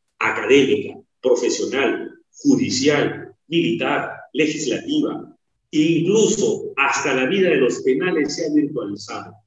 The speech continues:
He recibido un, una información y la he comprobado de que como está prohibida la visita de los familiares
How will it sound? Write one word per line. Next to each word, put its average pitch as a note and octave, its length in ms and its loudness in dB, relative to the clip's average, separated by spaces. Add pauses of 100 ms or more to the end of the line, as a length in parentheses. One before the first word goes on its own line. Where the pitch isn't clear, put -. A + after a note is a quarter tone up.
(240)
He C3+ 140 2
recibido D#3+ 720 0
un, C#3+ 400 -4
una C#3+ 140 -4
información C#3 680 -4
y A#2+ 60 -2
la B2 100 -2
he - 100 -2
comprobado F#3 680 -4 (500)
de B2+ 100 0
que B2 120 -2
como B2+ 180 -2
está F3+ 240 -4
prohibida D#3+ 560 0
la - 180 -8
visita - 460 -12
de G#2 80 -12
los - 420 -16
familiares G#2+ 800 -8